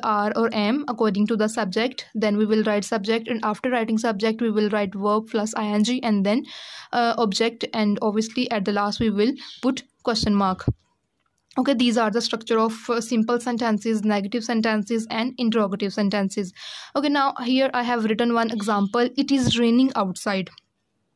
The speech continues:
Okay, uh, raining, it show that the, uh, the work is going on. Here I have written few uses of, uh, uh, present, uh, continuous tense.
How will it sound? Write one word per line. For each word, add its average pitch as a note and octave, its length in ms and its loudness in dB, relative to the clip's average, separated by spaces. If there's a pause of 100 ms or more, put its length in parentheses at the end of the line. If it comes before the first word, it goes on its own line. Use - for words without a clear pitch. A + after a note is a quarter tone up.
(300)
Okay, C#4 320 -2
uh, A3 340 0 (460)
raining, B3+ 420 2
it C4 140 -2
show C4+ 300 0
that A3+ 360 -2
the, A#3+ 80 2
uh, A3 360 2
the G#3+ 120 0
work A3+ 260 0
is A3 140 -2
going A3 380 4
on. A3 320 2 (1120)
Here C#4 240 2
I C#4+ 120 2
have C4+ 180 0
written C4 400 0
few B3+ 240 2
uses A#3+ 480 2
of, G#3 420 -2
uh, A#3 120 2 (460)
uh, A3+ 280 4
present, A#3 640 2
uh, A3 240 2
continuous A#3+ 500 2
tense. A3+ 340 0